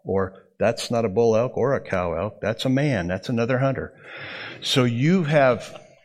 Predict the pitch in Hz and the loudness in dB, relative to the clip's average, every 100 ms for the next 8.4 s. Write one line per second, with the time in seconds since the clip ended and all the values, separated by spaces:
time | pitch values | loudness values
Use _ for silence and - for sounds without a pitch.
0 | _ - - _ 107 110 - 123 170 131 | _ -20 -20 _ 2 2 2 4 4 4
1 | 147 160 143 131 131 135 135 - 143 113 | 2 2 2 2 2 4 0 0 -2 2
2 | 139 175 - 175 123 - 120 143 147 123 | 4 4 4 4 2 -2 2 4 4 4
3 | 131 156 - 95 95 110 104 110 - 165 | 4 2 0 -2 -4 -4 -6 -4 0 2
4 | 175 180 - 135 - 131 - 147 143 113 | 4 2 0 -4 -4 -6 -2 0 2 2
5 | - - 104 104 127 117 131 131 - 156 | -2 -6 -4 0 2 2 0 0 -2 2
6 | 151 95 98 90 131 113 127 147 - 156 | 2 0 -2 0 0 2 2 0 0 2
7 | 151 123 - 120 110 120 117 117 107 104 | 2 0 0 2 4 4 2 -2 0 0
8 | - 113 101 - | 0 0 0 -2